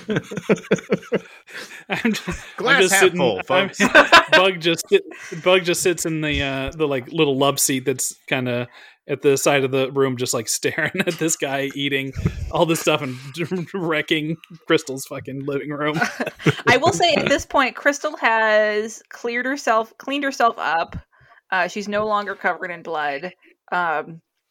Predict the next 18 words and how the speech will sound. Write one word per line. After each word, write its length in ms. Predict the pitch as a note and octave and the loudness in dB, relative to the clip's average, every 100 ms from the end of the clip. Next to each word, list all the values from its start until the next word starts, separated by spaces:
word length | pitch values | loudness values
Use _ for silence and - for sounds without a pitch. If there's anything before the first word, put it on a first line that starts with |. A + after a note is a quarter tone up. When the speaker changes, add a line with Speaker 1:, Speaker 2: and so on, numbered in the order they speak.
| _ _ - | _ _ -20
Speaker 3:
she, 720 | - - G3 F#3 E3+ E3 D#3 - _ _ _ _ _ _ - | -10 -4 -2 -2 -4 -6 -10 -12 _ _ _ _ _ _ -2
uh, 220 | F3+ E3 | 0 2
has 160 | F3+ | 0
put 140 | F3+ A3+ | -2 0
on 160 | F#3+ | 0
some 180 | G3 F#3+ | -2 -8
black 300 | F3 E3+ E3+ | 0 0 0
pajamas. 800 | G3+ F3+ D#3+ D#3+ D#3+ E3+ - - _ _ - _ | -6 -6 -4 -4 -6 -8 -10 -14 _ _ -20 _
She's 220 | - F#3+ | -12 -10
made 260 | F#3 F3+ E3+ | -6 -6 -4
Hungry 320 | E3 F#3 F#3 | -4 -4 -4
Mans 320 | F#3 F3+ F3 - | -4 -4 -4 -6
for, 320 | F#3+ F3+ - - | -4 -4 -6 -6
for 200 | F#3 F3 | -2 0
all, 180 | E3 | 0
for 260 | - F3+ - | -2 -6 -2
all, 180 | C3 F#3 | 0 2
everybody. 640 | G3 G3 F3+ E3 E3+ F#3 | 0 0 -4 -4 -6 -8